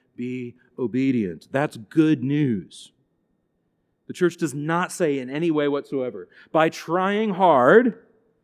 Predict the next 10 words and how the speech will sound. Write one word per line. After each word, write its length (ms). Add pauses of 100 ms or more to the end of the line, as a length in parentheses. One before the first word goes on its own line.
(320)
by 140
exercising 760
your 240
will, 640 (3500)
or 520 (120)
simply 360
by 200
signaling 540
your 160
virtue, 500